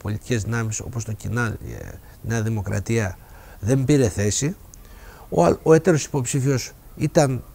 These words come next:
απόν από τις συνεδρίες που συνήθως δεν λείπει, δηλαδή έμεσα ή άμεσα δεν εναντιώνεται σε αυτή την πολιτική που θέλει την νεολαία εξαρτημένη, άρα και χειραγωγήσιμη, ε, στις πολιτικές επιλογές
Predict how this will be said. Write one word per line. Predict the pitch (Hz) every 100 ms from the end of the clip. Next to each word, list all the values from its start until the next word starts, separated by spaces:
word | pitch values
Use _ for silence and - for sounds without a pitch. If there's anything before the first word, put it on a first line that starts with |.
| -
απόν | 131 - 190 139
από | 101
τις | 87 -
συνεδρίες | 113 107 113 113
που | - 104
συνήθως | 110 127 127 98
δεν | 101
λείπει, | 104 98 135 - - -
δηλαδή | 131 135 165 147 - - - - - - - -
έμεσα | 165 175 151 139
ή | 110 110
άμεσα | 127 143 - 175 190 - - - - - - - - - - - - - -
δεν | - 170 175
εναντιώνεται | 156 139 110 82 127 143 - 135
σε | -
αυτή | - 135
την | 139
πολιτική | 110 117 98 - 139 151 - - - -
που | 127
θέλει | 117 160 127
την | 117 117 113 - -
νεολαία | 123 120 131 139
εξαρτημένη, | - 113 95 104 123 143 143 143 135 -
άρα | 127 143
και | 135 120
χειραγωγήσιμη, | - 120 113 101 104 139 - 143 156 - - - -
ε, | - 98
στις | - 110 -
πολιτικές | - 113 101 - 123
επιλογές | 113 104 101 127 131